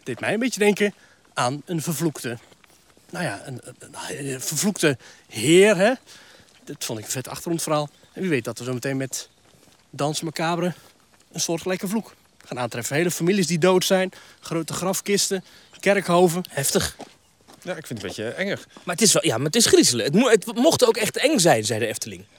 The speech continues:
Speaker 3: Ja, weet je wat ik trouwens ook wel bi-, ja, sorry, ik zit heel, een heel ander onderwerp weer, maar t-, over de bouw hebben we het nog niet gehad. Want het gaat natuurlijk midden van het park wordt het gebouwd. En men heeft gezegd, "We gaan alles in één keer bouwen." Dus het gaat dadelijk allemaal in één keer open. Dus het wordt niet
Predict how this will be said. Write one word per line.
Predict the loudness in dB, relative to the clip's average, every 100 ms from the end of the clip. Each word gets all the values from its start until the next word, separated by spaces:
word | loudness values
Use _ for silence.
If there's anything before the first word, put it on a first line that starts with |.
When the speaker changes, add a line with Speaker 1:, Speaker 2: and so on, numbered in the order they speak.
| -10
Speaker 3:
Ja, | -8 -8 -14 -8
weet | -6
je | -4
wat | -6
ik |
trouwens | -6 -6 -8
ook | -6
wel | -6
bi-, | -6 -8
ja, | -2 0 0
sorry, | -4 -6
ik | -6
zit | -6 -2
heel, | -2 0
een | 0
heel | 2 2 0
ander | -2
onderwerp | 0 2 4
weer, | 2 0
maar | -2 -2
t-, | -6
over | -6 -6
de | -4
bouw | -2 -2
hebben | -2 -6
we | -8
het | -10
nog | -10
niet | -12
gehad. | -12 -12 -12 -6
Want | -6 -6
het | -10 -8
gaat | -10
natuurlijk | -8 -6 -2
midden | 0 0
van | -4
het | -6 -4
park | -2 -2 -4
wordt | -6 -6
het | -10
gebouwd. | -2 -2 -2 -6 -20 -20 -8
En | -2
men | 0 0
heeft | -2 -2
gezegd, | -2 0 -2
"We | -4
gaan | -6 -6
alles | -6 -6
in | -4
één | -2 -2
keer | 0 0
bouwen." | 0 -4 -16 _ -20 -20 -12
Dus | -8 -8
het | -6
gaat | -4
dadelijk | -4 -4 -6
allemaal | -4 0 0
in | 0
één | -2 0
keer | -2 -2
open. | -4 -4
Dus | -10
het | -8
wordt | -8 -6
niet | -2 -2 -4